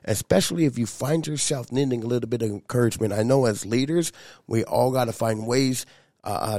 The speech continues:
to encourage ourselves. We all gotta find ways where, uh, a lot of us, we don't feel hope, a lot of hope all the time. But we've learned to really, ba-, it, it's kinda like going to the gym. You know, people don't get buff overnight. They just consistently go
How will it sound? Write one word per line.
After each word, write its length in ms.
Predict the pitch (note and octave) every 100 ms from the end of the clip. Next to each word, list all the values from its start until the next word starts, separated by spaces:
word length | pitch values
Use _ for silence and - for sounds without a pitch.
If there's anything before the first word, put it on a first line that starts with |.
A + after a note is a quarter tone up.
| -
to 160 | A#2
encourage 480 | G#2 G2+ B2+ B2+ -
ourselves. 480 | G#2+ C3 B2 G#2+ G2
We 100 | A2+
all 140 | A#2
gotta 200 | A#2+ A#2
find 360 | A2+ A#2+ A2+ A2+
ways 320 | C3+ C3 -
where, 260 | A#2 A#2 A2 - _ _ -
uh, 140 | G#2+
a 160 | - G2+
lot 240 | G#2+ D3
of 80 | B2+
us, 100 | G#2+
we 140 | A2+ A#2
don't 260 | B2+ A#2+
feel 220 | - G3
hope, 260 | E3 C3+ - _ _ - -
a 100 | -
lot 220 | A2 G#2+ G#2
of 60 |
hope 220 | G#2+ G2+
all 120 | G#2 G#2
the 100 | G#2
time. 280 | G2+ F#2+ - _ _ _ G#2
But 140 | A2
we've 360 | G#2+ A2 G2 G2+
learned 400 | A2 D#3 D3+ B2
to 120 | A2+
really, 560 | G2+ C3+ C#3+ B2+ A#2 - - - - -
ba-, 100 | D#3+
it, 320 | G3+ C#3+ A#2+
it's 120 | C3+
kinda 200 | F#3 G#3
like 180 | D3 A2+
going 260 | D3 E3+
to 100 | C3
the 100 | A2+
gym. 360 | G2+ C#3 A#2+ F#2
You 140 | A2 A#2
know, 180 | A#2+ A#2
people 240 | C3+ D#3
don't 220 | D#3 C#3
get 240 | C3+ G#2 G#2+
buff 260 | C#3+ -
overnight. 480 | A#2+ A2+ A#2+ D3+ A2
They 160 | G#2 G2 -
just 220 | A#2 -
consistently 800 | A#2 G#2 - C#3+ - C3+ A2 G#2+
go 500 | G2+ B2 B2 A2+